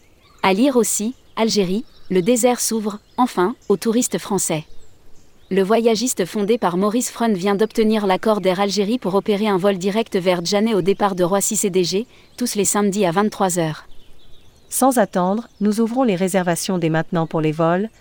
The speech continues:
Speaker 2: Le premier départ est programmé pour ce samedi dix-sept décembre.
Speaker 1: Se réjouit Maurice Freund.
Speaker 2: Aujourd'hui, il nous faut aller vite pour recréer des flux touristiques suffisants et amorcer le développement local depuis Djané.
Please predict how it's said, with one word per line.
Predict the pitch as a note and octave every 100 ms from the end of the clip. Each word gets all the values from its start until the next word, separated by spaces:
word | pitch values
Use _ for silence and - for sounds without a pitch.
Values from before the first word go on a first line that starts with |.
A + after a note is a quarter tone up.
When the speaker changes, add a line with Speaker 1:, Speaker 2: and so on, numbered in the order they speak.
| -
Speaker 2:
Le | F#3 F#3
premier | - C4+ C#4
départ | G#3 - F#3
est | F3
programmé | - F3+ F3 F3 F3+
pour | - F3
ce | E3+
samedi | - F3+ F3 E3+
dix-sept | F#3 F#3+ E3
décembre. | D#3+ - D3+ C#3+ C#3 - - _ -
Speaker 1:
Se | - -
réjouit | G#3 A#3+ G#3+ A3
Maurice | G#3 G3+ G#3 -
Freund. | - E3+ D#3+ D#3+ _ _ - - - - - - -
Speaker 2:
Aujourd'hui, | A3 A#3+ A#3 B3+ B3
il |
nous | G#3+
faut | G#3+ A3+ G#3
aller | F3 E3
vite | F#3+ A3
pour | - E3+
recréer | G#3 - A3 G3+
des | F3
flux | - F#3+
touristiques | - G3 - - F#3
suffisants | - G#3+ F#3 E3+ E3+ -
et | F3+
amorcer | F#3 G3 F#3 -
le | F#3+
développement | E3 F#3 F#3+ - F3+ F3
local | E3+ E3+ E3
depuis | E3+ - F3+
Djané. | D#3+ D#3+ D3+ C#3+